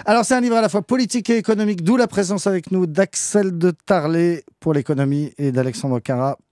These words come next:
pour le politique. Vous dénoncez donc la passivité, l'incapacité de l'équipe actuelle à, à réformer la France. Et il faut dire que vous avez écrit tout ça avant les résultats des municipales, avant les chiffres du chômage d'hier, avant que le Premier ministre soit actuellement contesté dans, dans son propre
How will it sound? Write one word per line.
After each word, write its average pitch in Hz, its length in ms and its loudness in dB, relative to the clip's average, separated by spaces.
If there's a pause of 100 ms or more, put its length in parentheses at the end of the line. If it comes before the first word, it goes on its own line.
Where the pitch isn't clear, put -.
(120)
pour 208 300 2
le 175 340 0 (100)
politique. 175 460 0 (380)
Vous 190 200 4
dénoncez 220 460 2
donc 185 180 -2
la 147 80 0
passivité, 160 1120 -2
l'incapacité 151 680 -4
de 151 60 -2
l'équipe - 220 -8
actuelle 151 280 -4
à, 117 220 -6
à 131 40 -2
réformer 143 400 -4
la 143 80 0
France. 190 340 -4
Et 233 220 0
il 165 60 -4
faut 160 140 -4
dire 202 120 0
que 180 60 -6
vous 156 120 0
avez 151 140 0
écrit 147 260 -6
tout - 140 -16
ça 226 320 0 (380)
avant 233 480 2
les 185 100 0
résultats 147 380 -2
des 135 80 -2
municipales, 190 720 -2
avant 226 680 0
les 165 160 0
chiffres 151 380 -6
du 131 100 -4
chômage 135 320 -4
d'hier, 202 540 -2
avant 208 520 0
que - 120 -2
le 147 80 -2
Premier 165 260 -2
ministre 165 320 -2
soit 156 140 0
actuellement 151 360 -2
contesté 151 440 -8
dans, 139 160 -4
dans 131 160 -6
son 135 180 -12
propre 139 400 -8